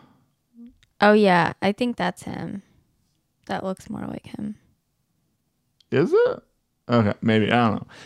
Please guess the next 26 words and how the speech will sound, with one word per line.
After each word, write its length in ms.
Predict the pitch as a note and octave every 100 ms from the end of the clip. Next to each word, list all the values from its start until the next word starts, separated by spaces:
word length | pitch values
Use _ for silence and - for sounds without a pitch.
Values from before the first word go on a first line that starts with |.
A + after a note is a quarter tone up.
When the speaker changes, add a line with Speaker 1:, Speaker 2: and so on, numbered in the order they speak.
| -
Speaker 2:
So, 500 | - - D3+ C3+ C3 -
um, 760 | B2 A#2 A#2 A#2 A2+ A2 A2 _ _ _ _ _ _ -
Speaker 1:
So 180 | A#3 G#3
his 140 | G3
name 160 | G#3 G3+
was 160 | F3 E3
Mark. 400 | D#3+ D#3+ - - _ - - -
Speaker 2:
Okay. 300 | C3 B2 G#2+ F#2 _ - - -
Speaker 1:
Monk. 420 | G#3 F#3+ - -
Monk. 420 | G#3+ A#3+ E3 -
His 140 | - A#3
name 140 | A#3+
was 140 | G#3+
Monk. 340 | G#3 F#3+ C3 -
That's 260 | - G#2 F#2
Speaker 2:
Oh, 40 |
Speaker 1:
it. 200 | D3+ D#3+ - -
Speaker 2:
okay. 240 | C#3 C#3 G2 G2 A#3
Speaker 1:
That 200 | A3+ -
sounds 300 | A#3 G3+ -
familiar. 580 | F3+ D#3+ D#3 F3 F#3 -
Speaker 2:
Okay. 280 | F#3 A#2+ G2+ G2+ _ _ _ _ - - -
So, 440 | - F#3+ E3 D3
um, 760 | D#3 C#3+ C3+ B2+ A#2 A2+ A2+ A2 _ _ _ _
is, 720 | - B2 A#2 A2+ A2+ G#2+ - -
um, 920 | A2+ A2+ A2 G#2+ G#2 G2+ G2+ G2 F#2+